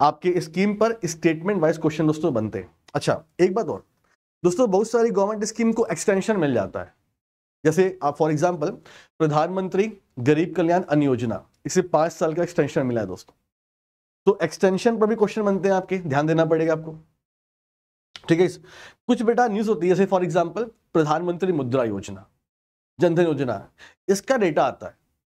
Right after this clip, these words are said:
कि भाई सात साल हो गए, आठ साल हो गए, इतना अकाउंट खुला, कितना हिस्सा महिलाओं का है,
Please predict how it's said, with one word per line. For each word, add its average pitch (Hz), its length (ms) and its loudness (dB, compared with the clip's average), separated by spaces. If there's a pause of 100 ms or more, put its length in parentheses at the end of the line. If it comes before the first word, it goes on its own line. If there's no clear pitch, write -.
(480)
कि 175 60 2
भाई 190 180 4
सात 170 220 0
साल 175 220 -2
हो 170 100 0
गए, 180 140 2
आठ 151 200 0
साल 165 180 0
हो 165 80 -4
गए, 170 100 0
इतना 165 220 0
अकाउंट 156 300 -2
खुला, 170 180 2 (500)
कितना 190 380 0
हिस्सा 180 360 0
महिलाओं 135 400 0
का 127 140 -2
है, 123 220 -14